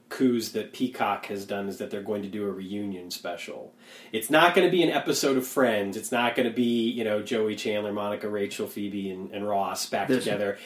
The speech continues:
Speaker 1: It's going to be the actors doing a reunion
Speaker 2: Like, like,
Speaker 1: show.
Speaker 2: like sitting around doing a retrospective.
Speaker 1: I, I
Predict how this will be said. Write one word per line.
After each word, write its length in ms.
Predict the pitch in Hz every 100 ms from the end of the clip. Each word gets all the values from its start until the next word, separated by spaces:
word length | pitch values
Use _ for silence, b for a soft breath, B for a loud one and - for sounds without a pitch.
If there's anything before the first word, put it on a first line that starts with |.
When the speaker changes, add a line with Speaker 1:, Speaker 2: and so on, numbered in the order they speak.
| B
Speaker 1:
It's 160 | 131 -
going 240 | 135 123
to 60 | 113
be 160 | 117
the 140 | 107 117
actors 960 | 131 123 - 127 101 98 90 - - b b b b _
doing 300 | 117 120 117
a 80 | 110
reunion 140 | 104 135
Speaker 2:
Like, 280 | 135 -
like, 140 | 135 123
Speaker 1:
show. 100 | 131
Speaker 2:
like 140 | 117
sitting 240 | - 120 107
around 240 | 107 104
doing 180 | 101 101
a 60 | 90
retrospective. 800 | 92 - 98 - 98 110 104 -
Speaker 1:
I, 220 | 147 139
I 80 | 139